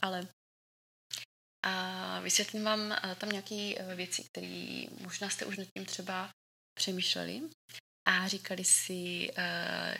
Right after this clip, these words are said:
čím to je, <laughs> že některé věci jsou takový, jaký jsou. A některý, eh, jsou takový, jakový,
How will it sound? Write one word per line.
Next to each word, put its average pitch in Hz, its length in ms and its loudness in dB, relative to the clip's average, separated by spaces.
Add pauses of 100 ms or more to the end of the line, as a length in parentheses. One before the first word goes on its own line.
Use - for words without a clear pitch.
(140)
čím 214 520 6 (540)
to 233 40 4
je, 208 480 0
<laughs> - 500 -2 (460)
že 208 60 4
některé 202 480 2
věci 180 300 -2
jsou 185 220 0
takový, 185 400 -2
jaký 180 280 -2
jsou. 143 320 -2 (720)
A 180 40 0
některý, 190 680 -4
eh, 175 220 -2
jsou 196 140 2
takový, 190 400 -2
jakový, 220 440 -2